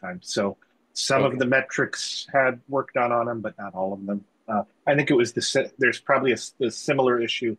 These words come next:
Speaker 1: with metrics that may exist, uh, historically from the value working group,
Speaker 2: Okay.
Speaker 1: uh, as well.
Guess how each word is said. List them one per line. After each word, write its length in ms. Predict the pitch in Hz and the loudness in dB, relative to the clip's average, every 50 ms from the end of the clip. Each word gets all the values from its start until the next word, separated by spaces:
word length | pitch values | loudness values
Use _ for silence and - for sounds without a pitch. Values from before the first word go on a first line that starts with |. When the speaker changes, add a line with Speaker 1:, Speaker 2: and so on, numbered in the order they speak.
| _ _ _ _ _ _ _ _ _ | _ _ _ _ _ _ _ _ _
Speaker 1:
with 220 | - 120 110 - 120 | -6 -6 -6 -4 0
metrics 460 | 120 117 110 - - 110 - - - | 0 0 0 0 -4 -8 -8 -8 -6
that 160 | - 104 - | -6 -6 -4
may 140 | 113 110 107 | -2 0 0
exist, 580 | 104 98 - - 110 98 - - - - - - _ _ _ _ _ _ _ _ _ _ _ _ _ _ | 0 0 0 -4 -4 -4 -4 -8 -10 -14 -16 -16 _ _ _ _ _ _ _ _ _ _ _ _ _ _
uh, 200 | 110 101 101 92 - | -2 0 0 0 -2
historically 580 | - 104 - - 120 104 101 98 - - 107 95 | -2 -4 -4 0 2 2 2 0 0 -2 -4 -4
from 220 | - - 104 98 | -2 -2 0 0
the 80 | 98 92 | 0 0
value 380 | 101 101 98 104 107 107 104 | 2 2 4 4 4 4 4
working 340 | 101 107 104 - - - 104 | 2 2 0 0 -2 -4 -4
group, 300 | 92 - 101 98 95 - _ _ _ _ _ _ _ _ _ _ _ _ _ _ _ _ - - | -2 0 0 0 0 -2 _ _ _ _ _ _ _ _ _ _ _ _ _ _ _ _ -10 -8
Speaker 2:
Okay. 180 | 101 95 - 196 | -8 -6 -6 -4
Speaker 1:
uh, 280 | - 92 95 92 90 90 - _ _ _ _ _ _ _ _ _ _ _ _ _ _ _ _ _ _ _ - - | -2 -2 -2 -2 -4 -6 -10 _ _ _ _ _ _ _ _ _ _ _ _ _ _ _ _ _ _ _ -10 -8
as 180 | - 117 104 - | -6 -6 -4 -2
well. 260 | 95 90 87 87 - | -2 -2 -2 -4 -6